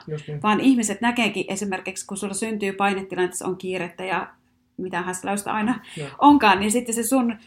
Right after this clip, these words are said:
Speaker 2: esimerkiksi mä oon käyttänyt usein, niin kuin tuossa kirjassakin käytän esimerkkinä vaan yhtä ominaisuutta, joka on nopeus, joka on
Speaker 1: Joo.
Speaker 2: yleensä johtamistyössä semmoinen niin kuin ehkä arvostettukin ominaisuus. Sitten kun sä oot tosi painetilanteessa ja sun pitää tehdä niin kuin nopeasti, niin susta saattaa tu-, sun sudenkuoppaa hätäisyys.
Speaker 1: Joo, just näin,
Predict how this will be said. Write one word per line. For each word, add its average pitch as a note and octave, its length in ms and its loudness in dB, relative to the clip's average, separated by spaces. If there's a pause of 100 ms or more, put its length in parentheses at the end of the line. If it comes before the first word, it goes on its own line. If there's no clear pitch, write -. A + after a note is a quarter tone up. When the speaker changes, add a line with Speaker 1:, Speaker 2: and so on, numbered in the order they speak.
(160)
Speaker 2:
esimerkiksi B3+ 560 2
mä B3 80 6
oon A#3+ 80 4
käyttänyt B3 380 2
usein, A3 220 0
niin G3+ 100 0
kuin G#3+ 100 -10
tuossa G#3+ 180 -2
kirjassakin G3+ 460 -2
käytän F3 240 -2
esimerkkinä F3 600 -2
vaan F3+ 160 -2
yhtä F3 260 -6
ominaisuutta, F3 500 -4
joka F3+ 140 -6
on G3 120 -4
nopeus, F#3+ 520 -6
joka F3 180 -6
on E3+ 60 0
Speaker 1:
Joo. F#3 60 -2
Speaker 2:
yleensä F3+ 220 2
johtamistyössä F3 680 -6
semmoinen C4 360 0
niin F#4 120 2
kuin F#4 120 -4
ehkä - 180 -4
arvostettukin F#3+ 680 -2
ominaisuus. F3+ 560 -4 (360)
Sitten C#4 200 0
kun B3+ 100 0
sä B3+ 60 4
oot B3 180 -2
tosi C4+ 240 2
painetilanteessa F#3+ 920 0
ja F3+ 60 -4
sun F#3 160 -6
pitää E3+ 220 -6
tehdä F#3 280 -2
niin D#3+ 140 -6
kuin F3 100 -10
nopeasti, E3+ 460 -6
niin - 60 -8
susta - 200 -10
saattaa D4 280 -6
tu-, - 140 -18
sun D#4 280 -4
sudenkuoppaa B3+ 640 -4
hätäisyys. - 680 -8
Speaker 1:
Joo, C#3 120 -8
just C#3 220 -12
näin, C3+ 140 -12